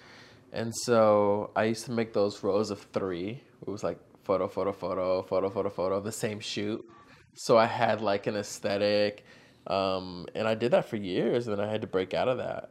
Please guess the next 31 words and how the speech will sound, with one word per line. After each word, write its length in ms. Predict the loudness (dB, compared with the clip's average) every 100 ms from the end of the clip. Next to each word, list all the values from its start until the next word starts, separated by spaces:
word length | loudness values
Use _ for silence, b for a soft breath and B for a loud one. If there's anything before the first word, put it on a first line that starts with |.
| _
And 220 | -8 -6
then 360 | -2 -2 -4 -6 -4
I 260 | -2 -2 -4
posted 300 | -4 -4 -4
a 40 | -4
photo 300 | 0 0 0
of 160 | -6
myself, 880 | -10 -12 -10 -2 0 0 -2 -12 -20 _ B B B B _
which 500 | -4 -4 -4 -8 -12 -4
I 100 | -4
never 300 | -2 -2 0
really 220 | -2 -2
did. 560 | -2 2 2 2 -4 -8 -12
And 600 | -6 -6 -6 -8 -10 -14 -20 b b b b _ _
it 60 | -4
was 200 | -4 -2
saying 400 | -4 -4 -8 -4
that, 360 | -4 -4 -6 -10 _ _ _ _ -4 2
basically 440 | 2 2 0 0
saying 340 | -2 -2 -2
that 100 | -2
I'm 100 | -4
excited 320 | -4 -2 0 -2
for 60 |
this 160 | -8 -8
new 120 | -10
journey 340 | -6 -6 -6 -10
to 340 | -10 -10 -10 -16 -14 0
go 200 | 0 0
into 440 | -6 -12 -14 -10
video 520 | -8 -8 -8 -10 -12